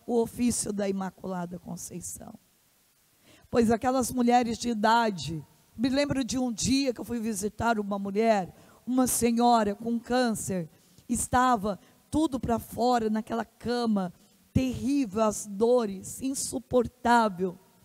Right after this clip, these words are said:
e de uma forma totalmente desprovida de um atendimento, porque lá as pessoas são muito pobres, de um ate-, atendimento digno de uma pessoa com câncer.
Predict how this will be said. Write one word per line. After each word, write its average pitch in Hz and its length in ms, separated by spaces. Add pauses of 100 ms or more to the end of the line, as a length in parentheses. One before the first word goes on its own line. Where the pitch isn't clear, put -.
(320)
e - 60
de 220 120
uma 277 200
forma 254 480
totalmente 277 680
desprovida 233 1300 (360)
de 240 180
um 302 100
atendimento, 262 1080 (260)
porque - 260
lá 277 140 (320)
as 254 180
pessoas 247 320
são 254 160
muito 254 300
pobres, 233 1000 (2000)
de 262 140
um 339 120
ate-, 330 280
atendimento 311 760
digno 302 480
de 240 120
uma 240 160
pessoa 220 360
com 208 220
câncer. - 600